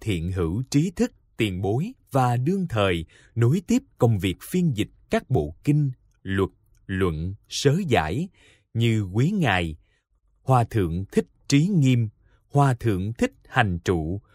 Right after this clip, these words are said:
Hòa Thượng Thích Mật Nguyện, Hòa Thượng Thích Trí Quang, Hòa Thượng Thích Thiện Siêu, Hòa Thượng Thích Thanh Từ, Hòa Thượng Thích Huệ Hưng, Hòa Thượng Thích Đổng Minh, Hòa Thượng Thích Tuệ Sĩ,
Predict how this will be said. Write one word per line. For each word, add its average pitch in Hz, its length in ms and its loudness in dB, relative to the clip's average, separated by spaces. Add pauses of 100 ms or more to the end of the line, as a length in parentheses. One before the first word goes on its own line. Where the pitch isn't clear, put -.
(260)
Hòa 120 240 2
Thượng 90 480 -4
Thích - 180 -4 (140)
Mật 104 240 0 (100)
Nguyện, 92 420 -2 (500)
Hòa 123 240 4
Thượng 95 500 -2
Thích - 160 -2 (160)
Trí 165 300 2
Quang, 120 300 2 (480)
Hòa 131 220 4
Thượng 101 400 -2 (100)
Thích 247 140 0 (160)
Thiện 90 280 0
Siêu, 131 380 0 (440)
Hòa 131 180 6
Thượng 95 480 -2
Thích 262 140 -2 (140)
Thanh 190 320 -2
Từ, 90 300 2 (460)
Hòa 104 220 2
Thượng 82 520 -6
Thích 226 140 0 (140)
Huệ 82 440 -4
Hưng, 101 260 0 (420)
Hòa 127 220 6
Thượng 98 480 -4
Thích 226 140 -2 (200)
Đổng 104 340 0
Minh, 165 240 4 (480)
Hòa 107 260 6
Thượng 87 420 -4
Thích 226 140 -4 (180)
Tuệ 85 280 0
Sĩ, 110 440 -4